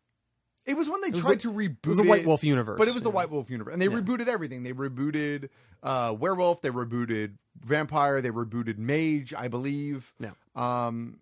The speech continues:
Speaker 1: and what was the other one? The ones that were shapeshifters. Um,
Speaker 2: Oh,
Speaker 1: started with a
Speaker 2: shit.
Speaker 1: C. Changeling.
Speaker 2: Yes.
Speaker 1: Changeling. Um, so I,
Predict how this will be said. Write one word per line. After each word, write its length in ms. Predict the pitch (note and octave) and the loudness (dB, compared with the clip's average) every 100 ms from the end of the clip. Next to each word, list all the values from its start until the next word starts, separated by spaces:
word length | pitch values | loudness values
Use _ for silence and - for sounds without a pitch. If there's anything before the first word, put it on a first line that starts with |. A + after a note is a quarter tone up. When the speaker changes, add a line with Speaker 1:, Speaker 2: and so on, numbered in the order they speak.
| _ | _
Speaker 1:
and 440 | A#2 A2+ G#2+ G#2 G#2+ | -10 -8 -8 -10 -14
what 100 | G#2+ | -16
was 120 | B2 - | -16 -16
the 100 | F#2+ | -14
other 180 | F#2+ | -14
one? 180 | E2+ D#2 E2+ _ _ _ _ _ _ _ _ | -16 -18 -20 _ _ _ _ _ _ _ _
The 80 | - | -12
ones 260 | G#2 A2+ G#2+ | -10 -8 -8
that 140 | A2+ | -8
were 320 | A2+ G#2+ G2+ | -6 -6 -6
shapeshifters. 920 | G2 - A2+ A2 G#2 - G2 E2+ - _ - | -10 -12 -12 -10 -14 -16 -18 -20 -20 _ -14
Um, 300 | G2+ G2+ G2 | -10 -10 -10
Speaker 2:
Oh, 160 | G2 G2 - | -12 -16 -14
Speaker 1:
started 280 | - D3 | -8 -6
with 120 | C#3+ A2 | -6 -8
a 60 | |
Speaker 2:
shit. 180 | - - | -12 -12
Speaker 1:
C. 260 | B2 G2+ F2+ _ _ _ _ _ _ _ | -10 -10 -14 _ _ _ _ _ _ _
Changeling. 540 | - G#3+ A3 D3+ F#2 F#2 - | 0 2 2 -4 -10 -10 -4
Speaker 2:
Yes. 340 | B2+ - - - | -4 -4 -12 -10
Speaker 1:
Changeling. 380 | C#3 B2 E2+ - - - | -8 -8 -14 -18 -20 -6
Um, 300 | D3+ D#3 D3 | -2 -2 -6
so 480 | - A3 G#3 G3 F3 _ _ | -8 0 0 0 -6 _ _
I, 120 | D#3+ | -8